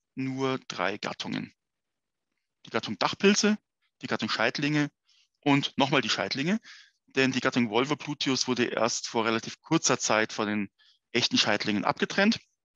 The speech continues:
Und das ist eigentlich gar nicht mal so verkehrt, das will ich auch gleich mal zeigen, ähm, sowohl genetisch als auch morphologisch.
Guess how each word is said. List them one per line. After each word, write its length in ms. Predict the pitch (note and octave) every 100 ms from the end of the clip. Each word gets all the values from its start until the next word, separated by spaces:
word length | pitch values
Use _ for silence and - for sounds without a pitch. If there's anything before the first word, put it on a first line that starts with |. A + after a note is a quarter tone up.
| _ _ _ _
Und 480 | - C#3 C3+ - -
das 140 | B2+
ist 100 | -
eigentlich 200 | - B2
gar 140 | - G#2
nicht 120 | B2
mal 100 | C3
so 100 | G2
verkehrt, 360 | G#2+ - C3 -
das 100 | -
will 60 |
ich 80 | A#2
auch 80 | -
gleich 160 | G2+
mal 100 | G#2
zeigen, 320 | - A2+ D3+ D#3+ - - - - _ _ _ -
ähm, 380 | A#2 A#2 A2+ -
sowohl 220 | B2 B2
genetisch 420 | A#2 A#2+ C#3 -
als 240 | - B2 A2
auch 240 | G#2+ - _
morphologisch. 640 | - G#2 - D3 D#3+ G3